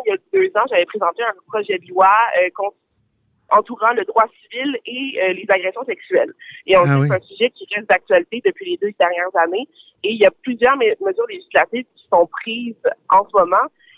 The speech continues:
Speaker 1: et qui allaient dans le sens de mon projet de loi, à savoir <laughs> si c'est mon projet de loi, pas nécessairement, parce que c'est, comme je l'ai dit, un sujet d'actualité,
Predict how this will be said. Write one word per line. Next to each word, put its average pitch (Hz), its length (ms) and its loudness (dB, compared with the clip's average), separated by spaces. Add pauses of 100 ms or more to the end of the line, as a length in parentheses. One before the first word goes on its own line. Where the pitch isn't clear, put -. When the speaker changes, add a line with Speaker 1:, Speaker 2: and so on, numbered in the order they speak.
(140)
Speaker 1:
et 202 160 -8 (180)
qui 254 260 -6
allaient 214 240 4
dans 247 120 -2
le 208 80 -8
sens 262 140 -10
de 240 60 -10
mon 202 140 -8
projet 196 240 -8
de 170 60 -12
loi, 196 140 0
à 220 40 -6
savoir 180 320 -6
<laughs> - 40 -20
si - 240 -20
c'est 214 100 -4
mon 294 140 -2
projet 202 220 -8
de 175 40 -8
loi, 214 180 0 (560)
pas 220 100 0
nécessairement, 202 580 -6
parce 202 140 -4
que - 120 -20
c'est, 196 80 -20 (220)
comme 202 160 -6
je - 60 -16
l'ai 185 60 -10
dit, 226 80 4
un 226 100 4
sujet 233 180 -6
d'actualité, 196 440 2